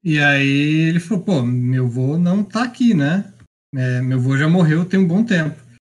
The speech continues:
E aí esse cara falou, "Tá, é, então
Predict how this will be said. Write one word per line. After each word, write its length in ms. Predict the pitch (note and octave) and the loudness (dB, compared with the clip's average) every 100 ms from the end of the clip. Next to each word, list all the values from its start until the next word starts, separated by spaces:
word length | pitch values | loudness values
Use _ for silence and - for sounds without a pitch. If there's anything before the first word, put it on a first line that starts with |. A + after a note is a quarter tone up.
| _ _ _ _ _ _ _ _ - | _ _ _ _ _ _ _ _ -2
E 100 | D#3+ | 2
aí 280 | D#3 D3 D#3+ | 4 4 2
esse 240 | F#3 - | 0 -4
cara 260 | - F3+ F#3 | 0 0 0
falou, 280 | - F3+ E3 | -2 -2 -2
"Tá, 520 | - C#3+ B2+ B2 - - | -4 -2 0 -2 -6 -6
é, 800 | C3+ B2+ B2+ B2+ B2 A#2+ A#2+ B2+ _ _ _ | -2 0 0 0 0 -2 -4 -8 _ _ _
então 400 | D#3 F3 F3 | -2 -2 -2